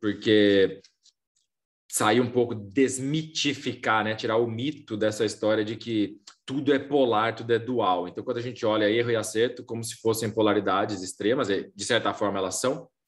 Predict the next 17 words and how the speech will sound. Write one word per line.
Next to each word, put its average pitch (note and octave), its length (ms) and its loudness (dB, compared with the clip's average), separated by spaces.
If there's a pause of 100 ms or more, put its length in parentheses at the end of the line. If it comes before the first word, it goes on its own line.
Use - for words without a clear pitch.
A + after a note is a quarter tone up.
(440)
mas G#2+ 560 -2 (340)
é G2+ 540 4
bem A2+ 220 2
legal, A#2+ 360 2
porque A#2 400 0
essa A#2+ 280 -4
postura, B2 840 2
né, A#2+ 140 0
Patrícia, A2+ 460 -2
que G2+ 80 -4
a G2+ 60 2
gente A2 260 -4
aprendeu A2 680 2
lá G#2 160 0
atrás, G#2+ 500 -2
de F#2+ 180 -6
que - 180 -14